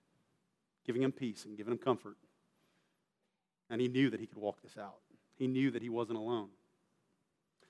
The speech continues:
You know, in the same way, in your notes, I've got this written. God may not always answer our prayer, but as we keep our hearts turned toward him, he'll always be there to comfort us through the process.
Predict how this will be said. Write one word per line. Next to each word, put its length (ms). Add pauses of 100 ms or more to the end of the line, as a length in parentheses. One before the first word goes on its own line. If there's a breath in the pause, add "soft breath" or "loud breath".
(140)
You 100
know, 60
in 40
the 60
same 260
way, 260
in 60
your 100
notes, 480
I've 120
got 160
this 140
written. 280 (300)
God 180
may 100
not 140
always 280
answer 320
our 100
prayer, 480 (1800)
but 80
as 120
we 60
keep 240
our 60
hearts 320
turned 260
toward 240
him, 220 (720)
he'll 180
always 260
be 140
there 160
to 80
comfort 360
us 120
through 140
the 60
process. 640